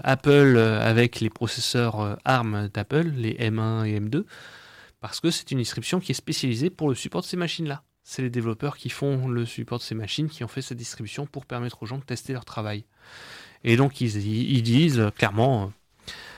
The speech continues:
personne, plus personne ne travaille sur Xorg, plus, ni, ni chez nous, ni ailleurs. Plus personne ne s'en occupe. Il faut arrêter les gens. Fa-, faites votre deuil. Euh, vous, vous l'aimiez bien peut-être, mais au bout d'un moment,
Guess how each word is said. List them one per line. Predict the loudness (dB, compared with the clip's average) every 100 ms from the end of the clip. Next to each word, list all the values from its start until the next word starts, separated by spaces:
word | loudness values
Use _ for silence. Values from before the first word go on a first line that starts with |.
| -20 -20 _ _ _ _ _ _ _ _ -6
personne, | -2 2 4 4 0
plus | -4
personne | 4 6 8 6
ne |
travaille | 6 6 6
sur | 6 4
Xorg, | 2 2 0 0 -6
plus, | -4 -4 -2 -4 -6 -14 -10 -4 6
ni, | 10 10 8 8
ni | 10
chez | 10 8
nous, | 8
ni | 6 6 4
ailleurs. | 4 4 0
Plus | -2 0
personne | 0 4 4
ne |
s'en | 6 4
occupe. | 2 0 -2
Il | -4
faut | -2 2
arrêter | 4 4 2 2
les | 2
gens. | 2
Fa-, | -2 0 0
faites | 2 2
votre | 4 4
deuil. | 6 6 6
Euh, | 6 4 2 -2 -6 -8
vous, | -6 -2 0 2
vous | 4
l'aimiez | 6 6 4
bien | 4 2
peut-être, | 4 2 2 4
mais | 4
au | 4
bout | 4 2
d'un | 2
moment, | 0 0 -2